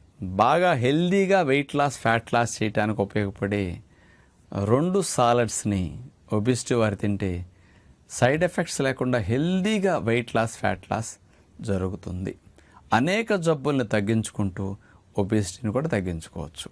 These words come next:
అందుకని ఒక ఒబిసిటీ తగ్గకుండా ఒబిసిటీతో పాటు వచ్చిన అనేక ఇతర రకాల కాంప్లికేషన్స్ కూడా బాగా తగ్గించడానికి ఈ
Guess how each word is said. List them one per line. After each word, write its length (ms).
అందుకని 280
ఒక 140
ఒబిసిటీ 500
తగ్గకుండా 640
ఒబిసిటీతో 640
పాటు 360
వచ్చిన 360
అనేక 400
ఇతర 300
రకాల 240
కాంప్లికేషన్స్ 1000
కూడా 200
బాగా 320
తగ్గించడానికి 920
ఈ 280